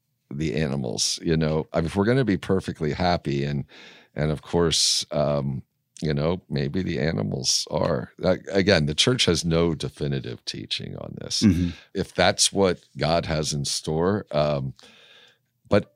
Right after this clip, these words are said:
Speaker 1: everything will be transformed in this new heaven and new earth.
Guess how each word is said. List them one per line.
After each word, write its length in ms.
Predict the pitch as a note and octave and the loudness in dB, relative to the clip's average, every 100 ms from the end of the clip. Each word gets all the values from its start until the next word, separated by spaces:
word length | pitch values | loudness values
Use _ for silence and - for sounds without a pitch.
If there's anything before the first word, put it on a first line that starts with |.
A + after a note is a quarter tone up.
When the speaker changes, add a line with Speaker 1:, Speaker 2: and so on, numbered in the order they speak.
| - | 2
Speaker 1:
everything 640 | D#3+ - C#3 - D2+ C#2 | 2 2 0 0 0 0
will 80 | C#2 | -4
be 160 | C#2 D#2 | -4 -4
transformed 960 | - E2+ D#2 - - - - - - - _ _ - | -2 0 0 0 0 -2 -4 -8 -14 -16 _ _ 4
in 260 | F2 F2 E2+ | 4 6 4
this 260 | D#2 - | 2 4
new 220 | E2+ D2+ | 4 4
heaven 360 | B1+ D2+ - A#1+ | 2 -2 -2 -4
and 160 | A1 A#1 | -6 -6
new 160 | A1 | -6
earth. 340 | G1+ - - | -6 -6 -10